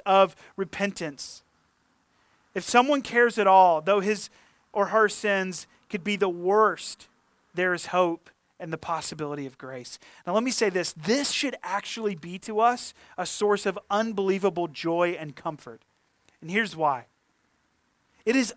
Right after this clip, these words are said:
unimaginably gracious that short of this horrid sin actually looking in God's face and calling him the prince of demons, every single other sin can be forgiven.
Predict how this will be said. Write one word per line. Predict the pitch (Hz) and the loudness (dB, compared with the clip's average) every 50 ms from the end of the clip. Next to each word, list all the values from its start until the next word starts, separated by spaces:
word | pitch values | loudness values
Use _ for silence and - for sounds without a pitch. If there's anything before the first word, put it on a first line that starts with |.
| _ - | _ 0
unimaginably | 233 233 254 285 302 302 285 277 - - 240 214 214 202 196 190 202 208 220 226 - 185 185 180 147 143 139 127 123 123 _ _ _ - - - 165 | 2 4 6 6 4 4 2 -2 -4 -2 -2 -2 -2 0 2 4 6 6 6 6 4 -2 -8 -8 -8 -8 -8 -10 -10 -14 _ _ _ -20 -20 -18 -12
gracious | 147 180 196 190 202 240 233 226 - - - 143 123 - - - _ - - - - | -6 -4 0 2 4 4 4 2 -2 -6 -8 -10 -12 -14 -16 -18 _ -20 -10 2 4
that | 202 220 220 - | 4 4 4 2
short | - - - - 240 262 294 294 - | -4 -4 -2 -2 0 0 0 0 2
of | 254 220 180 | 0 0 2
this | 180 226 226 - - | 2 0 0 0 -2
horrid | - - 220 220 247 269 277 214 | -4 0 2 4 4 4 2 2
sin | - - - - 233 240 247 269 285 302 277 - _ _ _ _ _ _ _ _ _ _ _ _ _ _ _ | 0 -2 -2 0 2 2 2 2 0 -2 -4 -6 _ _ _ _ _ _ _ _ _ _ _ _ _ _ _
actually | - 220 233 254 247 - 269 277 254 233 | 4 4 4 4 4 0 -2 -2 2 4
looking | 233 233 233 269 262 247 | 4 2 2 0 -2 -4
in | 247 233 | -4 0
God's | 202 208 202 208 220 214 - | 2 4 6 6 6 4 2
face | - 214 208 220 226 - | 2 2 2 4 2 0
and | 220 202 - | -4 -2 2
calling | - 196 202 214 208 | 4 6 6 4 2
him | 202 202 196 | 0 -4 -4
the | 190 | -6
prince | - - 208 208 214 - 214 | -4 -2 -2 -2 0 -2 -4
of | 180 151 | -4 -4
demons, | 190 196 202 214 233 247 240 - - - - - - _ _ - | -4 -4 -4 -4 -4 -4 -6 -8 -12 -16 -20 -20 -20 _ _ 6
every | 240 269 277 233 254 294 302 294 | 8 8 8 6 4 -2 0 0
single | 254 - - - 262 247 269 262 240 247 254 269 - - | 0 0 0 0 0 -2 -2 -4 -4 -4 -4 -4 0 2
other | 220 226 233 247 262 240 | 2 2 2 0 -4 -6
sin | - - - - 202 214 226 233 | -6 -6 -4 -2 -2 -2 -2 -2
can | 214 214 214 196 180 | -4 -4 -4 -4 -4
be | 151 185 185 190 - | -6 -6 -6 -8 -8
forgiven. | - 175 160 151 151 151 139 127 120 | -8 -8 -8 -6 -8 -8 -8 -10 -16